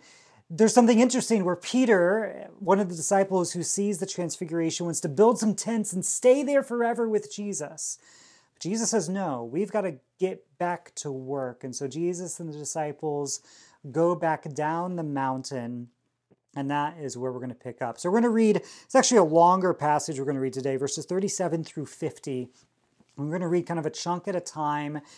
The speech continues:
and point out these four ways to spot Christian nationalism. So let's start with verses thirty-seven through forty-two. It says this.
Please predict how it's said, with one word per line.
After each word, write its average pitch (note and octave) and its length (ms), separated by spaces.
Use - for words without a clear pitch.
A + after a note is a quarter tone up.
and C#3+ 120
point E3+ 180
out D#3 160
these C#3+ 200
four F3 800
ways C#3+ 580
to C#3+ 100
spot - 680
Christian C#3 580
nationalism. B2+ 880
So D#3 440
let's F3 360
start D#3 280
with C3+ 160
verses C#3 260
thirty-seven D3+ 480
through C3+ 400
forty-two. C3 1000
It C3+ 100
says C#3+ 220
this. A2+ 420